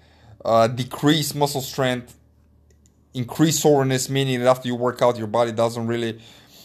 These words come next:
recover itself quick enough and you need more time. That might be a sign of A G H decrease. Dry skin, lack of concentration. I mean, uh, your th-, triglycerides are increased as well. Fatigue,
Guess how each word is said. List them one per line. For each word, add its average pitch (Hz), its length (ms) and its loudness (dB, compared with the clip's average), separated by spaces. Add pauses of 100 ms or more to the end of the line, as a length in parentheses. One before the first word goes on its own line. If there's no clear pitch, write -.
(880)
recover 120 400 0
itself 123 420 0
quick 131 260 -8
enough 135 480 0 (360)
and 117 200 -4
you 113 60 -2
need 117 280 -4
more 120 200 -2
time. 120 520 0
That 117 200 -4
might 120 200 0
be 117 80 -2
a 113 60 2
sign 117 260 0
of 110 120 -2
A 110 160 -2
G 113 200 -4
H 113 360 -4 (500)
decrease. 127 640 -2 (100)
Dry 135 300 6
skin, 131 440 -4
lack 131 220 2
of 131 120 -10
concentration. 123 800 -4
I 113 120 -2
mean, 123 400 -2
uh, 117 280 2
your 113 120 -2
th-, 127 720 -8
triglycerides 123 720 2 (680)
are 117 120 2
increased 120 440 -2
as 120 120 -6
well. 123 160 4
Fatigue, 135 600 -2